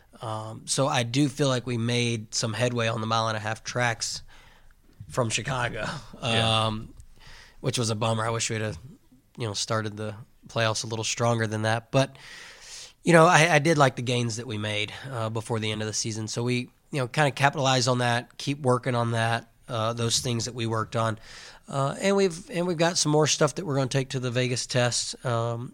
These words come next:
Speaker 1: at the end of January to try. And hopefully, you know, I know some good cars are gonna be there. I don't know which, all, all what cars are gonna be there. I know Kyle will be there with the,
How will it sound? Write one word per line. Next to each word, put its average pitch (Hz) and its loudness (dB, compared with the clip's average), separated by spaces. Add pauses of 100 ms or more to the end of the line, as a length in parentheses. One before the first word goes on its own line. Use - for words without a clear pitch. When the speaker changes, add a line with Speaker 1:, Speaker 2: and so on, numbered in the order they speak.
Speaker 1:
at 120 -2
the 131 -4
end 117 0
of 110 -4
January 117 4
to 117 -4
try. 117 4
And 113 0 (840)
hopefully, 160 8 (180)
you 165 0
know, 139 4
I 139 -2
know 139 4
some 127 0
good 123 2
cars 123 2
are 123 -6
gonna 123 0
be 127 2
there. 127 4
I 127 2
don't 139 -4
know 123 2
which, 117 -2 (280)
all, - -6
all 131 4
what 135 0
cars 131 4
are 135 -2
gonna 131 0
be 135 0
there. 143 0
I 151 0
know 123 4
Kyle 120 2
will 120 0
be 120 2
there 117 2
with 117 -4
the, 120 -6